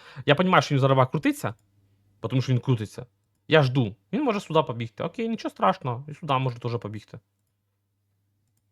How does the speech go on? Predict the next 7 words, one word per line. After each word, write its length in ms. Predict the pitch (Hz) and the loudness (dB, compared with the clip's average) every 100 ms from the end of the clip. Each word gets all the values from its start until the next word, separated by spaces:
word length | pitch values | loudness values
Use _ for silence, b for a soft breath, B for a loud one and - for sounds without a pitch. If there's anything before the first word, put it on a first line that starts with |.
| _ _ _ _ _ _ _ _ _ _ - | _ _ _ _ _ _ _ _ _ _ 2
Бачите, 320 | 131 190 - | 6 6 4
він, 220 | 131 165 | 2 2
він 160 | 139 180 | 4 2
мене 340 | 185 185 180 | 4 6 4
ще 200 | 147 165 | 4 2
крутить. 560 | - - 208 208 113 - _ - | 0 4 6 6 2 -8 _ -2
Крутить. 460 | 208 254 - - | 6 6 4 -14